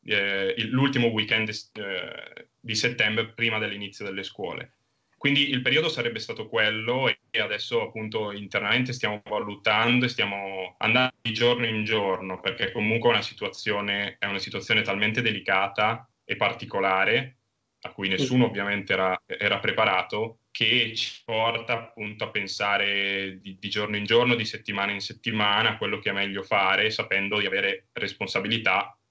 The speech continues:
Speaker 1: perché comunque siamo nel circolo degli eventi cremonesi e, ed è un evento che comunque raccoglie ormai migliaia di persone, quindi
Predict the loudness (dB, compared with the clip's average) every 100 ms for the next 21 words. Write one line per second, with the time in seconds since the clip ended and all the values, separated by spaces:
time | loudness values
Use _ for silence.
0 | _ _ -10 -8 -4 -2 0 2 0 4
1 | 2 2 -2 -4 _ _ _ _ -6 -2
2 | 2 2 2 2 0 0 2 0 -2 -6
3 | -2 2 2 2 -2 -6 -6 -8 -8 -2
4 | -2 -2 -2 -2 -4 -8 -12 -10 -10 -6
5 | -4 -6 -6 -6 -4 -6 -4 -2 -2 0
6 | 2 0 -4 -8 -8 -4 -4 -4 -6 -8
7 | -6 -8 -8